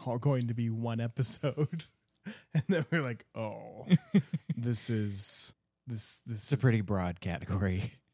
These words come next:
Speaker 1: It would have been a three-hour, probably close to a, probably at least two and a half hour episode.
Speaker 2: Yeah,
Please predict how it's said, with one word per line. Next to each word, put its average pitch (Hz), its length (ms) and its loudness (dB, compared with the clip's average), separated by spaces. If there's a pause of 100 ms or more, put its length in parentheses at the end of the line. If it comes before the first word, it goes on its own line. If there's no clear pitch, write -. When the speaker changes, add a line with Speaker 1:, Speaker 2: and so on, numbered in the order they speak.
(140)
Speaker 1:
It 120 80 -2
would 113 160 0
have 107 80 -4
been 104 140 -4
a 98 60 -6
three-hour, 101 1080 -4
probably 110 320 -4
close 107 380 -4
to 107 160 -6
a, 104 180 -8 (380)
probably 123 180 0
at 110 80 -8
least 139 340 0
two 127 360 2
and 113 100 0
a 104 40 -2
half 104 360 -4
hour 104 260 -4
episode. 107 680 -6
Speaker 2:
Yeah, 90 220 -4